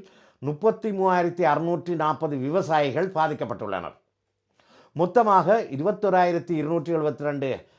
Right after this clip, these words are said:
ஹெக்டர் விவசாய நிலங்கள் சேதமடைந்துள்ளதாக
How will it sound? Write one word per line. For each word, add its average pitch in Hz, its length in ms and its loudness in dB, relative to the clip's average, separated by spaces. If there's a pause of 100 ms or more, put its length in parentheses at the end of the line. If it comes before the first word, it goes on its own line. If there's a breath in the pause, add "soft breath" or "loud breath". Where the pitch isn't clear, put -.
(100)
ஹெக்டர் 180 520 0
விவசாய 160 560 0
நிலங்கள் 123 560 -2
சேதமடைந்துள்ளதாக 127 1120 -4